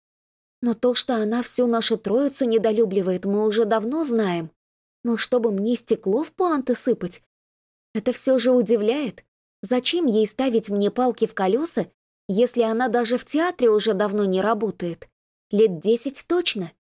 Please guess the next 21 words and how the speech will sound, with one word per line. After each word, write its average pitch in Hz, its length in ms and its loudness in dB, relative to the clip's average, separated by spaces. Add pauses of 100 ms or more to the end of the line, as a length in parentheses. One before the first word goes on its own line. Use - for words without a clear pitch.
(520)
Какая 285 380 0
ей 214 320 4
разница, 233 540 0
кто - 200 0
будет 220 300 2
солировать 233 600 0
в 208 100 -2
бездне 208 480 -2
океана?" 240 560 -4 (1080)
"А 180 160 0
что, 262 280 0
если 185 380 0
ей 180 260 4
все 196 200 -2
равно, 202 420 0 (180)
лишь 185 260 2
бы 185 100 2
это 185 220 2
была 185 240 2
не 185 160 0
ты?" 156 260 -6